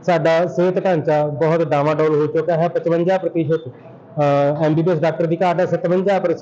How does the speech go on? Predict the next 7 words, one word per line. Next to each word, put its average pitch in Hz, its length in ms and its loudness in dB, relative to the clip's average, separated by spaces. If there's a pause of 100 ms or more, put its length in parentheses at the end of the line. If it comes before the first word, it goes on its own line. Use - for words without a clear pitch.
(180)
ਪ੍ਰਤੀਸ਼ਤ 160 400 -2
ਸਪੈਸ਼ਲਿਸਟ 165 480 -2
ਡਾਕਟਰ 160 260 0
ਦੀ 165 180 0
ਘਾਟ 170 200 2
ਹੈ। 175 140 0 (520)
ਇਹਨਾਂ 208 380 2